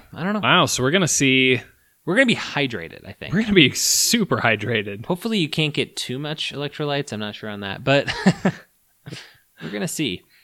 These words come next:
Speaker 2: Oh my God. All right. Well, I guess we're gonna
Speaker 1: Mix
Speaker 2: we're gonna
Speaker 1: these
Speaker 2: mix these
Speaker 1: bitches
Speaker 2: damn things
Speaker 1: up.
Speaker 2: up. And this will probably be part of it, right? Like, how well they blend in will probably be part of the rating.
Speaker 1: Probably.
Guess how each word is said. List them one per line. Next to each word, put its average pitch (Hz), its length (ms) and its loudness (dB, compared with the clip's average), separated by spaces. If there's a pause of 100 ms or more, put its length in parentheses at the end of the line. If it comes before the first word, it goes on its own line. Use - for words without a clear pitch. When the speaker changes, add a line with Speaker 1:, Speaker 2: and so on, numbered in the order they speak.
(960)
Speaker 2:
Oh 117 220 -6
my 87 240 -14
God. 104 400 -8
All 110 140 -4
right. 135 440 2
Well, 127 400 4
I 127 100 0
guess 147 260 4
we're 160 80 0
gonna 135 420 2 (120)
Speaker 1:
Mix 110 300 -8 (160)
Speaker 2:
we're 127 80 0
gonna 139 140 2
Speaker 1:
these 120 80 0
Speaker 2:
mix 139 200 4
these - 220 6
Speaker 1:
bitches - 40 6
Speaker 2:
damn 135 200 8
things 214 200 6
Speaker 1:
up. 131 160 4
Speaker 2:
up. - 60 -4
And 147 100 2
this 170 140 0
will 214 80 2
probably 165 320 4
be 165 140 2
part 190 220 2
of 107 80 -6
it, 87 120 -8 (240)
right? 117 300 0
Like, 123 140 -2
how 135 180 4
well 131 280 4
they 123 140 4
blend 117 460 -2
in 117 340 0
will 104 100 -4
probably 117 480 -2
be 113 140 -4
part 117 220 -2
of 120 40 -6
the 117 60 -2
rating. 123 340 -2 (380)
Speaker 1:
Probably. 101 560 -6